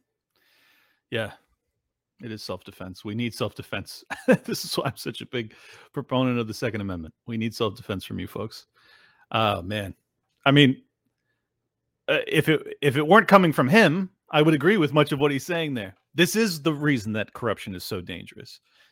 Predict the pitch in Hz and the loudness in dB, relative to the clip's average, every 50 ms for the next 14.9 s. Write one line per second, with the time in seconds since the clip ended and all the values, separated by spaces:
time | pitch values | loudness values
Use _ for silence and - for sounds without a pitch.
0 | _ - 143 143 143 127 139 160 175 190 165 - - - - 147 143 120 - _ | _ 0 2 2 2 4 4 6 6 6 4 2 -4 -4 -2 -2 -2 -2 -4 _
1 | - _ _ _ _ _ _ _ - 139 127 123 120 120 117 107 101 _ _ _ | -20 _ _ _ _ _ _ _ -4 -4 -2 -2 -2 -4 -4 -6 -8 _ _ _
2 | _ _ _ _ _ _ _ _ - 135 123 117 117 110 131 139 127 120 117 110 | _ _ _ _ _ _ _ _ -8 -6 -4 -4 -4 0 2 2 2 2 0 -2
3 | 101 - _ _ _ - - 117 107 110 107 - 127 - 135 127 117 - - 131 | -6 -8 _ _ _ -12 -10 -8 -8 -8 -8 -10 -10 -8 -6 -6 -6 -6 -10 -14
4 | 104 - - - 127 120 107 101 120 117 113 - - - 107 - - 117 113 107 | -14 -14 -14 -14 -12 -12 -10 -8 -6 -6 -6 -8 -10 -14 -14 -10 -6 -6 -6 -4
5 | 117 117 117 127 120 110 - - - - - 147 123 110 - - - 127 113 - | -2 -2 -2 -2 -2 -4 -6 -12 -18 -16 -12 -10 -10 -10 -10 -10 -12 -12 -10 -10
6 | - 131 110 95 _ _ _ _ _ _ - - 147 139 156 175 175 143 143 139 | -8 -8 -8 -10 _ _ _ _ _ _ -2 4 8 8 10 10 8 6 4 2
7 | 123 - - 143 127 113 110 101 - - - _ _ - - _ - 127 117 - | 2 2 0 -2 -2 -2 -2 -6 -8 -14 -20 _ _ -20 -20 _ -12 -10 -8 -6
8 | - 143 _ - 156 156 196 214 180 - 147 120 131 143 147 - 147 139 123 120 | -6 -6 _ 2 4 6 6 6 4 2 0 2 4 4 4 4 2 2 4 4
9 | 165 196 254 208 147 - - 120 - - - _ _ _ _ _ _ _ _ _ | 4 2 2 0 -4 -4 -8 -12 -12 -12 -16 _ _ _ _ _ _ _ _ _
10 | _ _ - 147 143 143 - - 147 117 _ _ - - 156 190 226 214 156 - | _ _ -4 -2 -2 -2 -2 -4 -6 -6 _ _ -4 2 4 4 4 4 2 -2
11 | 156 131 127 123 117 120 127 135 143 170 175 160 151 143 143 - - - - 151 | -4 -4 -6 -10 -8 -4 -2 0 2 2 2 2 0 0 -2 -4 -6 -8 -4 -4
12 | 156 135 175 170 151 147 151 127 123 139 196 247 254 160 - - - - - - | -2 -2 -2 -2 0 0 -2 -2 -2 0 0 0 0 -2 -6 -10 -18 -20 -20 -20
13 | _ _ _ _ _ _ _ _ _ _ _ _ _ - - 156 - - - 170 | _ _ _ _ _ _ _ _ _ _ _ _ _ -6 -6 -6 -6 -4 -8 -6
14 | 151 139 139 143 170 240 247 165 104 92 87 98 123 175 247 254 _ | -4 -2 0 0 0 0 -2 -2 -6 -8 -4 -2 -2 -2 -2 -4 _